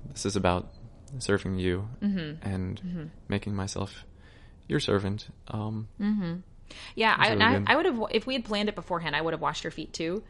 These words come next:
Speaker 2: But I think I was so surprised by it in the moment that I didn't think about that. Um,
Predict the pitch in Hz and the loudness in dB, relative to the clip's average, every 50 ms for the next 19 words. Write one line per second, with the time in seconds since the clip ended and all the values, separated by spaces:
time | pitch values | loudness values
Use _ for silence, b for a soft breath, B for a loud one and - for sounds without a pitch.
0 | b b b b b b b - - - 196 180 - 196 202 - 254 240 392 - | b b b b b b b -10 -4 0 0 2 4 2 2 2 2 2 2 2
1 | - 294 285 277 277 - - 185 160 170 196 214 220 240 247 269 254 226 214 196 | 2 2 -2 -2 -2 0 4 4 6 6 4 2 0 0 0 0 0 0 0 0
2 | 175 175 185 196 185 175 180 175 170 160 175 165 165 165 - - - - 185 196 | 2 0 0 -2 -2 0 0 0 2 2 0 -2 -2 -4 -8 -8 -4 -4 -2 -2
3 | - - 247 247 262 247 285 277 285 285 285 - - - - 196 196 190 175 165 | 0 4 4 4 4 4 4 4 4 4 2 -2 -6 -6 -2 0 2 2 2 0
4 | 160 156 175 | -2 -6 -10